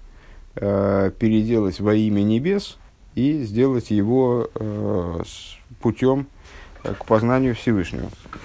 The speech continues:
Пу-, э, пункт, э, ВОВ, страница четыреста восемьдесят шесть. Э, "Но ханынин индем ке индем кешер фун ахейдеш ми-, мит кох,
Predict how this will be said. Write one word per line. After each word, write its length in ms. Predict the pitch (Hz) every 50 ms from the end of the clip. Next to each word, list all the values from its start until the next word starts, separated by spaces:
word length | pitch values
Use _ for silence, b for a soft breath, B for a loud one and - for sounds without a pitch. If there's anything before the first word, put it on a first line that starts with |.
| B B B B B B B B B B B B B B B B B B B B B B B B B B B B B B - - - - - - - - _ - -
Пу-, 460 | 135 135 131 127 120 87 104 110 107
э, 20 |
пункт, 340 | 101 - - 123 113 - - - -
э, 160 | 110 104 101 98 - -
ВОВ, 320 | - 104 117 147 165 160 - B B B B B B B B B B B B - 98 -
страница 400 | - 117 117 123 120 113 - 107
четыреста 400 | - - - - 120 107 - -
восемьдесят 400 | 117 110 - 113 110 110 107 -
шесть. 320 | - 104 82 - - - - - - - - - _ - - - - _ _ - - - - - - _ _ - - - - - - - - - B B B B B B B B B B
Э, 180 | - 110 110 113
"Но 160 | 135 175 196
ханынин 560 | 190 - 160 160 170 165 160 147 135 131 127
индем 280 | 120 117 151 170 160 143
ке 160 | 113 131 123
индем 280 | 127 139 147 135 123 113
кешер 300 | - 160 160 - 143 123
фун 200 | - 131 120 117
ахейдеш 440 | 110 - - 147 151 139 123 - -
ми-, 120 | 107 101
мит 440 | 104 101 110 123 151 151 147 - -
кох, 540 | - - 135 147 147 143 143 - - -